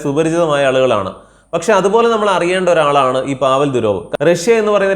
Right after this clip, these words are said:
രാജ്യത്തിൻ്റെ സ്വഭാവം നമുക്കറിയാം. അവിടെ ഒരു ഏകാധിപത്യ ഭരണ മോഡൽ തന്നെയാണ്. അല്ലെങ്കിൽ പുട്ടിനെതിരെ വരുന്ന എതിരാളികളൊക്കെ തുടർച്ചയായി കൊല്ലപ്പെടുന്നത്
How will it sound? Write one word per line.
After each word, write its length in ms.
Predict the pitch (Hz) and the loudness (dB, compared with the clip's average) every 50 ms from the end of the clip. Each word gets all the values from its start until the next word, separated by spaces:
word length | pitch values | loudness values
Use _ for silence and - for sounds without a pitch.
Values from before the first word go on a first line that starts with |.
| 180 170 | 2 2
രാജ്യത്തിൻ്റെ 380 | 165 165 156 165 180 175 175 170 | 2 0 0 -2 0 -2 0 -2
സ്വഭാവം 260 | 165 151 151 156 160 160 151 | 0 0 2 2 2 2 0
നമുക്കറിയാം. 420 | 143 131 135 123 107 107 113 139 - - - - - 175 | 0 0 0 0 0 0 -2 -4 -4 -8 -18 -12 -4 -2
അവിടെ 160 | 185 208 220 214 | 2 4 4 4
ഒരു 80 | 214 202 190 190 | 4 4 2 0
ഏകാധിപത്യ 560 | 196 185 214 214 202 214 196 214 214 - 208 196 196 | 0 2 0 0 2 0 -2 -2 0 -2 0 2 2
ഭരണ 220 | 185 185 185 190 185 170 - - - 160 | 2 2 0 0 -2 -2 -4 -8 -6 -2
മോഡൽ 300 | 160 165 170 175 185 180 165 160 | 0 0 2 2 0 0 0 0
തന്നെയാണ്. 400 | 139 139 151 143 127 113 110 107 - | 0 0 0 0 0 0 -2 -4 -4
അല്ലെങ്കിൽ 300 | - 147 156 160 175 180 165 - | -4 -4 -2 -2 -2 -4 -4 -6
പുട്ടിനെതിരെ 500 | 165 156 160 202 196 196 190 175 190 196 190 | -8 -4 -4 -2 -2 0 0 2 2 0 0
വരുന്ന 200 | 185 180 180 185 175 | 0 0 0 0 0
എതിരാളികളൊക്കെ 720 | 151 165 165 170 175 180 170 175 160 151 - - 185 175 175 165 156 - - - - - _ - | 0 0 0 0 0 0 2 0 0 -2 -2 -2 0 2 2 0 -2 -6 -10 -16 -20 -18 _ -4
തുടർച്ചയായി 460 | 160 160 190 190 190 - 202 190 180 165 | 0 0 0 0 0 0 -2 0 2 0
കൊല്ലപ്പെടുന്നത് 540 | 170 160 160 151 165 156 147 156 139 123 | 0 0 0 0 -2 -2 0 -2 -2 -2